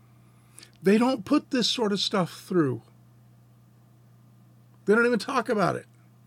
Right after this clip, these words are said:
So you wonder how much of this is posturing, how much of this is propaganda, how much of this is appeasing the base,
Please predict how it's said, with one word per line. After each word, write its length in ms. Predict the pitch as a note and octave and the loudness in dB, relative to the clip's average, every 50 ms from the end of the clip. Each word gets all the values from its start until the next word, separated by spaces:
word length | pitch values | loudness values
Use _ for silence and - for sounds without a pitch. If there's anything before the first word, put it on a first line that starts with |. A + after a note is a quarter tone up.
| _ _ _ _ _ _ _ - - - - - - _ - | _ _ _ _ _ _ _ -20 -20 -20 -20 -20 -20 _ -14
So 160 | - - F#3+ | -4 0 2
you 200 | F3 F3 E3+ E3+ | 4 6 6 6
wonder 260 | F3 G3 G#3+ G#3 G3 | 4 4 4 2 2
how 160 | D3+ D#3+ F#3+ G#3 | 2 2 2 2
much 240 | A3 A3 G#3+ - | 2 0 0 0
of 60 | A3 D#3+ | 0 0
this 200 | D3+ D3 - F#3+ | 0 0 0 -2
is 80 | F3+ | -6
posturing, 640 | - - A3+ A3+ A#3 A3 - - E3+ C#3+ B2+ A#2+ - | -6 -4 -4 -4 -4 -4 -6 -6 -6 -6 -6 -6 -6
how 140 | C#3+ D3 | -4 -2
much 240 | D3+ D#3 D#3+ D#3 - | 0 0 0 -2 -2
of 100 | E3+ C#3 | -2 -2
this 260 | A#2+ A#2+ A#2+ B2 - | -2 -4 -4 -6 -6
is 500 | D3 C#3+ C#3 B2+ B2 A#2 - - - - - - | -6 -4 -4 -4 -4 -6 -8 -8 -10 -12 -14 -12
propaganda, 680 | - C#3 C3+ C3 C3 C3 D3 D3+ D3 C#3 B2+ B2+ A#2+ - _ _ _ - - - - - - - _ | -10 -10 -8 -6 -4 -2 -2 -2 -2 -4 -6 -8 -12 -14 _ _ _ -20 -20 -20 -20 -20 -20 -18 _
how 160 | - D3+ D#3 | -2 0 2
much 240 | E3 F3 F3 E3 - | 4 4 4 2 2
of 80 | F3 C#3+ | 2 4
this 200 | C#3+ D3 C#3 - | 4 2 2 0
is 120 | C#3+ B2+ | -2 -2
appeasing 680 | B2 A#2 - - - G3 G#3 G3+ F#3 D#3+ F3 D#3+ D3+ C#3+ | -2 -2 -2 -2 -2 0 0 0 2 2 2 4 4 2
the 80 | C3 B2 | 0 0
base, 500 | A#2+ C#3 D3+ E3 C#3+ A#2+ - - - | 2 2 4 4 2 0 -2 -8 -10